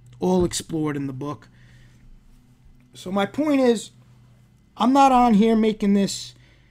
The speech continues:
a soapbox for me to cry foul, cry innocent. All I do try to do is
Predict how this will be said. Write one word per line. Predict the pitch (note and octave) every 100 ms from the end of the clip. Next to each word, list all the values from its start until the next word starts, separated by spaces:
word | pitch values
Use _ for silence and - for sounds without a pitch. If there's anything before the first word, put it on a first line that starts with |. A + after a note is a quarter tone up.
| - - - - _ _ _ _
a | F3
soapbox | D#3+ - G#3+ G#3 G3 F#3+ F#3+ -
for | - D#3
me | E3 F3+
to | F#3 E3 D#3+ D3+ C#3+ B2+ - _
cry | - G3+ F3+ E3+
foul, | - F3 F3+ F3+ F3 E3 - - -
cry | - F#3 E3+ E3+
innocent. | E3+ F3 D#3+ E3+ E3+ - _ _ _ - _
All | F#3+ A3+
I | A3
do | F#3+ A3+
try | A3 A3+ G#3
to |
do | F#3+ G#3+ A3
is | G#3 D3 -